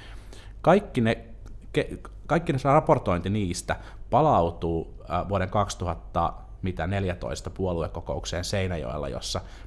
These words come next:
jossa Rinne voitti Urpilaisen, ja, ja, ja niin kuin nähdään tää, nähdään tämmönen niin kuin railo Rinteen kannattajien ja, ja Urpilaisen kannattajien välillä. Ja mun mielestä se on, niin kuin, se on olemassa siellä puolueessa, on, niin kuin, on ollut näitä jengejä, jotka on ollut eri,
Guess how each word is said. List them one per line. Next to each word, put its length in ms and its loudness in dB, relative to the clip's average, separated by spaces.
jossa 220 -2
Rinne 320 0
voitti 480 -4
Urpilaisen, 680 -2
ja, 160 0
ja, 160 0
ja 80 -2
niin 160 -2
kuin 140 0
nähdään 440 2
tää, 280 2
nähdään 320 2
tämmönen 200 0
niin 80 0
kuin 100 0
railo 480 4
Rinteen 440 2
kannattajien 680 0
ja, 100 0
ja 80 2
Urpilaisen 560 0
kannattajien 600 -4
välillä. 320 0
Ja 60 2
mun 180 4
mielestä 280 0
se 80 0
on, 120 -2
niin 180 -4
kuin, 120 -8
se 100 -4
on 100 -6
olemassa 380 -2
siellä 200 2
puolueessa, 640 0
on, 180 4
niin 180 2
kuin, 180 0
on 160 -2
ollut 160 2
näitä 180 2
jengejä, 340 2
jotka 340 4
on 120 6
ollut 180 4
eri, 220 2